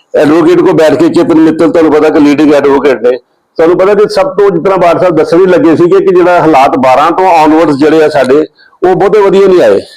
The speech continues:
ਰਹੇ, ਕਿਉਂਕਿ ਇੱਕ ਤਾਂ ਬੱਚੇ ਬਾਹਰ ਜਾਣੇ ਸ਼ੁਰੂ ਹੋ ਗਏ, ਔਰ ਬੱਚੇ ਵੀ ਜਾ-, ਜਾਂਦੇ ਸੀ ਪਲੱਸ ਟੂ ਤੋਂ ਬਾਅਦ। ਤੁਸੀਂ ਇਹ ਦੇਖ ਲਓ ਕਿ ਤਕਰੀਬਨ ਸਾਰੇ ਪੰਜਾਬ ਦੇ ਇੰਸਟੀਚਿਊਸ਼ਨਸ ਦੀ ਉਹ, ਉਹਦੀ ਪ੍ਰੋਬਲਮ ਆਈ,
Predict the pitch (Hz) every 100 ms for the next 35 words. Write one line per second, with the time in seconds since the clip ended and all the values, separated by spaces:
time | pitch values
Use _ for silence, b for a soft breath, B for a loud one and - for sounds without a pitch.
0 | - 135 143 120 - 180 156 190 185 170
1 | 190 190 175 - 185 170 180 175 160 147
2 | 156 156 143 101 95 - B - - 165
3 | 170 190 202 180 190 156 160 175 196 -
4 | 190 175 208 175 131 107 - - - _
5 | _ _ _ 175 185 185 196 185 190 196
6 | 185 160 175 190 175 185 185 208 208 202
7 | 190 170 165 151 175 160 165 165 156 165
8 | 135 160 165 - 156 165 165 160 131 131
9 | 131 87